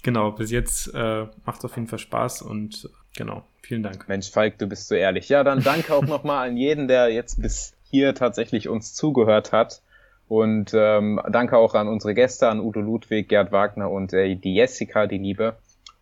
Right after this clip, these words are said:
Speaker 2: Und, äh, wir würden uns freuen, wenn ihr beim nächsten Mal wieder einschalten werdet. Was das Thema da sein wird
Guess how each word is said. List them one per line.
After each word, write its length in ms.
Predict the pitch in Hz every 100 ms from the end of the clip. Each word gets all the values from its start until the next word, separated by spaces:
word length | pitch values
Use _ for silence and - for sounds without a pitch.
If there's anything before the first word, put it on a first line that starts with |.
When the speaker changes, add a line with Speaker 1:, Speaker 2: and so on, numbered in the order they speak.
| _
Speaker 2:
Und, 380 | 113 110 110 104
äh, 120 | 107
wir 100 | 120
würden 180 | 165 202
uns 140 | 147
freuen, 320 | - 175 175
wenn 100 | 143
ihr 80 | 151
beim 140 | 151 170
nächsten 320 | 226 - 117
Mal 240 | 101 98
wieder 480 | 104 104 101 98 -
einschalten 480 | 131 135 104 98 98
werdet. 480 | 95 98 117 - - -
Was 220 | 101 -
das 180 | 98 -
Thema 280 | 110 110
da 260 | 101 104 120
sein 260 | 110 104 110
wird 320 | 147 -